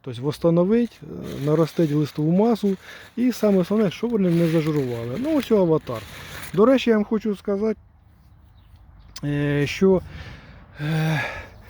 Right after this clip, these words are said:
ну, от як, щоб ви розуміли, ось о, дивіться, ось я вам показую Хеллоуін,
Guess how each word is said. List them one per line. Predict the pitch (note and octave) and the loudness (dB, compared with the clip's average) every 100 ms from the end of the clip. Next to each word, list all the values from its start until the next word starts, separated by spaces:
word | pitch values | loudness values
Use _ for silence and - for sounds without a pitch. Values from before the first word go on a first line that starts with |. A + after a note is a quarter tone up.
| - - - - | -20 -20 -20 -12
ну, | A#3 A#3+ A3 F3 - - - | -4 0 0 -2 -6 -10 -6
от | E3 - | -4 -2
як, | D#3+ - - | -4 -4 -10
щоб | - F#3 | -4 0
ви | E3+ F3+ | 2 4
розуміли, | F3+ E3+ E3 - A#3+ F#3 C3+ - - - - - | 4 2 0 2 4 4 0 -6 -16 -18 -10 -2
ось | E3 - | -2 0
о, | F#3+ E3+ - - - - - C#3 | -2 -2 -10 -16 -16 -18 -14 -4
дивіться, | D#3 E3+ D3 C#3 | 2 2 2 0
ось | C#3+ | 2
я | G3+ | 2
вам | F#3 | 4
показую | F3 E3 F#3+ E3+ E3 D#3 | 2 2 4 4 2 0
Хеллоуін, | - F3+ G#3 G#3+ D#3+ B2+ | 0 2 6 6 6 2